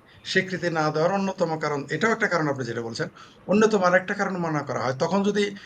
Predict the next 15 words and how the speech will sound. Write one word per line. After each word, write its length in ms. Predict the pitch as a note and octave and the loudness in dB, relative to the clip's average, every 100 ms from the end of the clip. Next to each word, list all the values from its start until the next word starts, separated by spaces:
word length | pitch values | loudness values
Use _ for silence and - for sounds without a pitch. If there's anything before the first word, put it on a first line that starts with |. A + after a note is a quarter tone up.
| - | -10
এই 100 | - | -2
স্বীকৃতিটা, 760 | - G3 G3 F#3 E3 D#3 - - - | 0 0 -2 -6 -2 0 0 -2 -6
আহ, 480 | B2 B2 - A#2+ A#2 C3+ | -4 -2 -4 -6 -8 -2
প্রবাসী 340 | D3 D#3+ E3 | 0 0 0
সরকার 380 | - D#3 D#3 D3 | -2 -2 -2 0
মেনে 220 | D#3+ D#3+ | 0 0
নিত 180 | D3+ D3+ | 0 0
বা 200 | C#3+ C3+ | 0 0
বঙ্গবন্ধু 360 | D3 D3 C#3+ | 0 -2 -4
সরকার 320 | C3+ D3 D3 D3+ | -4 -4 -4 -2
মেনে 180 | D#3+ | 0
নিত, 300 | D#3+ D3+ D#3 G3+ - _ - - - - - | 0 -2 -4 -6 -10 _ -20 -20 -20 -20 -6
তাহলে 320 | - D#3 G#3+ G3 | 0 2 4 6
এই 320 | D#3 D#3+ F3+ | 4 4 2
যুদ্ধটাকে 720 | F#3+ G3 G3+ F3 C3 A#2 B2+ | 2 2 4 2 0 -4 -6